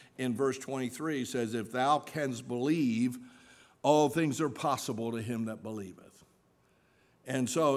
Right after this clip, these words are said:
it is so important for me to experience a new anointing of faith each week, each day. I need my faith to increase,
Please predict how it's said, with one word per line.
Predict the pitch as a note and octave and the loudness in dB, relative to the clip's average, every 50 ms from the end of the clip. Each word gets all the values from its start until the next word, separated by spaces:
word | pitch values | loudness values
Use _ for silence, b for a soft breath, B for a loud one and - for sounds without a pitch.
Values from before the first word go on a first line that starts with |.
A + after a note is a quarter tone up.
| C3+ | 2
it | - D#3 D#3 E3+ D#3+ | 4 4 4 6 6
is | D3+ D3 C3 | 4 2 0
so | C3 - - F3+ F3+ G3 G#3 G#3+ | 0 -2 2 4 4 6 6 8
important | G#3+ G3+ F#3+ - - G#3 G#3 G3+ - C#3+ B2 A2 | 6 6 6 4 4 4 4 4 2 -2 -6 -4
for | - C3 | -2 0
me | B2 B2+ C3 C#3 C#3+ C#3 | 0 2 2 2 2 2
to | C3+ | 2
experience | B2+ B2 A#2+ - - - D#3+ D#3+ D#3+ D#3 D3+ C#3 C3+ | 0 0 -2 -4 -4 -2 0 0 0 0 0 -2 -4
a | C3 B2 B2+ | -4 -2 -2
new | B2+ C3 D3 E3 F#3 F#3 | -2 0 0 0 2 2
anointing | F3 E3 D3 D#3 E3+ F3 F3 F3 E3 D#3 C#3+ | 2 0 2 2 2 2 2 2 0 0 0
of | C#3 C#3 | 0 -2
faith | C#3 - F#3 F3+ E3+ C#3 A#2 G#2+ - - - | -2 0 2 4 4 4 2 -2 -6 -8 -4
each | D3+ D#3+ E3+ F#3+ D#3+ - - - | 0 0 0 0 0 -4 -4 -2
week, | F3+ A3+ C4 F#3 A2+ - - | 0 0 0 0 -2 -2 -2
each | D#3 F#3 F3+ - - A#2+ | -4 -4 -2 -4 -6 0
day. | B2 C#3 E3+ A#3 A3 C#3+ G2 G2+ | 2 4 4 4 4 2 0 2
I | A2 B2+ D#3+ | 2 2 2
need | E3 E3 E3+ F3 D3 | 2 2 0 0 0
my | B2+ B2+ B2+ B2 | 0 -2 -2 -4
faith | - - E3 F3 F3+ F3+ - - | -6 -6 -6 -4 -4 -4 -4 -4
to | - C3 B2 A#2+ | -2 -2 0 0
increase, | B2 A#2+ A#2 - F3 F#3 F3 A#2+ F2 F2+ F2 - - | 0 -2 -4 -4 -6 -6 -6 -6 -8 -12 -14 -16 -18